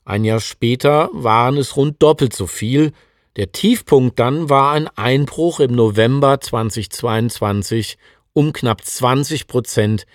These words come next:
im Vergleich zum Vorjahr, der tiefste Wert in zwanzig Jahren.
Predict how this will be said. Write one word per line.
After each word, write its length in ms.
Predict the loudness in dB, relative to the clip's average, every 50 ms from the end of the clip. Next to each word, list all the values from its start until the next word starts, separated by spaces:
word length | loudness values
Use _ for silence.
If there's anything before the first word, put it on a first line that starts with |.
| _ _ _ _
im 140 | -6 -4 0
Vergleich 480 | 0 -2 0 0 0 0 0 -2 -2
zum 200 | -4 -6 -8 -8
Vorjahr, 680 | -8 -8 -4 0 4 4 4 6 6 4 4 4 2 -2 _ _ _ _ _ _ _ -2
der 120 | -2 -2
tiefste 640 | -2 -6 -6 -4 -2 -2 -4 -6 -4 -4 -4 -4 -2
Wert 380 | -4 -6 -6 -6 -8 -12 -16 _ _ _ _ _
in 140 | -6 -6 -6
zwanzig 540 | -6 -6 -8 -6 -6 -8 -8 -8 -10 -6 -6
Jahren. 420 | -6 -6 -6 -12 -14 -18 _